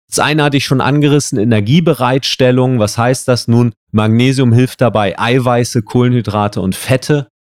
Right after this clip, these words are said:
aus den Lebensmitteln, die du isst, in Energie umzuwandeln.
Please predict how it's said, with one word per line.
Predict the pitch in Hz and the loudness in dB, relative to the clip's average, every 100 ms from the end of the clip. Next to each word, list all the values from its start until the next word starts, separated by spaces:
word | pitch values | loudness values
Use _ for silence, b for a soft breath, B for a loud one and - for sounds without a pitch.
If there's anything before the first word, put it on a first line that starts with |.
| - | -2
aus | 139 165 | 0 2
den | - 123 | 2 2
Lebensmitteln, | 127 131 - 123 117 110 | 2 0 -2 -2 0 2
die | 107 | 2
du | 101 | 2
isst, | - 143 - - | 0 0 -2 -2
in | 127 151 - | 2 2 2
Energie | 127 117 107 107 117 - | 2 2 0 2 0 0
umzuwandeln. | - 160 - 123 85 76 69 - | 0 0 2 -2 -2 -6 -10 -18